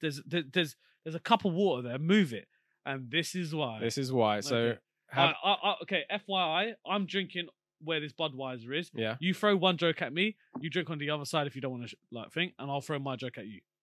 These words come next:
Speaker 2: Well, I got, like, one, two, three,
Speaker 1: No,
Speaker 2: four,
Speaker 1: no, no,
Speaker 2: five.
Speaker 1: just give me
Speaker 2: I got
Speaker 1: one joke.
Speaker 2: nine jokes.
Speaker 1: No, just give me one joke.
Speaker 2: No, I got nine jokes.
Speaker 1: Yeah, save one for next week, bruh.
Speaker 2: All right, whatever. Okay, cool.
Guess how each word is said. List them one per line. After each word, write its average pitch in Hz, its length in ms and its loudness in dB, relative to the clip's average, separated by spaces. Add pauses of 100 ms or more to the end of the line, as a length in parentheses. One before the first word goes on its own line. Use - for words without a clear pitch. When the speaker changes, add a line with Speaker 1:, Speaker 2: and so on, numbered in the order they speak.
(1120)
Speaker 2:
Well, 139 160 4
I 156 140 6
got, 165 160 8
like, 135 340 6
one, 123 300 -2
two, 117 160 -4
three, 117 140 -6
Speaker 1:
No, 233 80 10
Speaker 2:
four, 311 80 12
Speaker 1:
no, 330 140 12
no, 254 100 12
Speaker 2:
five. 214 80 8
Speaker 1:
just 208 120 0
give 254 100 4
me 269 60 8
Speaker 2:
I 254 40 6
got 269 40 10
Speaker 1:
one 262 120 8
joke. 170 60 6
Speaker 2:
nine 175 120 4
jokes. 127 400 -2
Speaker 1:
No, 240 220 8
just 185 180 -2
give 262 80 4
me 254 60 6
one 247 180 4
joke. 214 180 4
Speaker 2:
No, 220 60 4
I 180 40 2
got 185 120 0
nine 185 260 0
jokes. 185 340 -4
Speaker 1:
Yeah, 220 140 2
save 247 420 4
one 208 200 2
for 202 140 -4
next 196 260 -4
week, 165 160 -2 (100)
bruh. 92 80 -8 (340)
Speaker 2:
All 131 220 0
right, 78 180 -8
whatever. 69 280 -14 (340)
Okay, 107 320 -6
cool. 92 240 -6